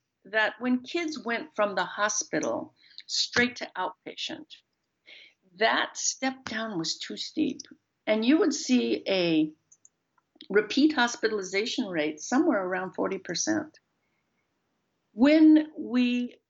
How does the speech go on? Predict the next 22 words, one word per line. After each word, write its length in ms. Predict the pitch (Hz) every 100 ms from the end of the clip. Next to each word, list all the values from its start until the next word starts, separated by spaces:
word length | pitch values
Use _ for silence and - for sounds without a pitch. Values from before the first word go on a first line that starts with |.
| -
interposed 1120 | 254 254 262 - 208 190 156 151 160 - -
an 120 | 202
intermediary 760 | 220 220 226 214 214 214 202 196
step 360 | - - - - _ _ _
called 260 | - 185 170
day 160 | 185
treatment, 640 | 190 - 156 - - 185 - - -
today 640 | 180 170 175 175 170 165 - _
it's 280 | 165 156 170
referred 360 | 165 175 170
to 120 | - 151
as 100 | -
partial 400 | - 156 151 139
hospital, 580 | 139 156 - 165 214
but 120 | - -
it's 220 | - -
the 120 | 156
same 300 | 156 151 156
thing. 320 | - 135 170 - - - - -
When 180 | - 202
we 200 | 196 196 -
interposed 760 | 214 240 - 214 202 180 175